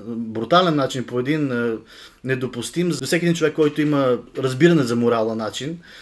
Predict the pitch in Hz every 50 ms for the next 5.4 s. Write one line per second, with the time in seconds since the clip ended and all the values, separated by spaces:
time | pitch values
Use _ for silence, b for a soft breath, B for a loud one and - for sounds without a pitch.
0 | B B - 127 - 147 143 160 185 196 196 202 160 147 147 147 165 180 185 170
1 | 151 147 160 175 175 170 175 180 175 175 - 170 160 156 147 139 135 127 120 113
2 | 117 127 123 120 - 123 123 - - 143 139 156 165 165 - - 160 135 120 147
3 | 139 135 135 131 123 113 - 127 113 110 113 110 107 - - - 117 110 107 107
4 | 104 104 104 113 110 131 170 196 190 - - 170 170 147 135 113 - 120 113 113
5 | 110 - 139 143 143 131 123